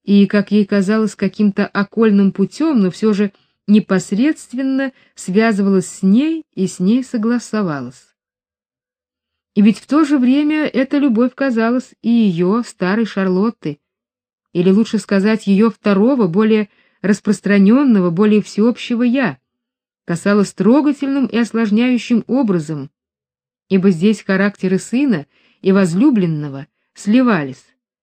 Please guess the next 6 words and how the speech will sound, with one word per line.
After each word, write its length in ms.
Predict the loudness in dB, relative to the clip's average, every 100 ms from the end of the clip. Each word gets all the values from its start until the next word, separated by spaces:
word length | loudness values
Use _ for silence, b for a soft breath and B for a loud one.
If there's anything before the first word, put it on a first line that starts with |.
| _ _
хотя 300 | -4 -2 0
сын 320 | -2 -2 -2 -2
и 140 | -2
оставался 640 | -4 -2 -4 -4 -4 -6
только 360 | -6 -4 -4 -6
сыном, 520 | -6 -2 -2 -2 -6